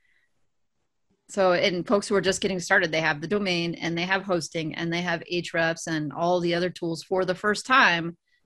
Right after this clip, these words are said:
that they can use then to build in the future. But I'm, I'm not gonna be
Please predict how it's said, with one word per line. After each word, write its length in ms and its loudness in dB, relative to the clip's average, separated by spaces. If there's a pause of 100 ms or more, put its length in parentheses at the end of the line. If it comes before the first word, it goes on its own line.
(140)
that 120 -6
they 100 2
can 220 -2
use 240 -4
then 200 -4
to 60 -6
build 300 -2
in 80 -4
the 80 -4
future. 580 -6
But 160 -10 (380)
I'm, 340 -4
I'm 180 -6
not 160 -2
gonna 140 -4
be 300 -8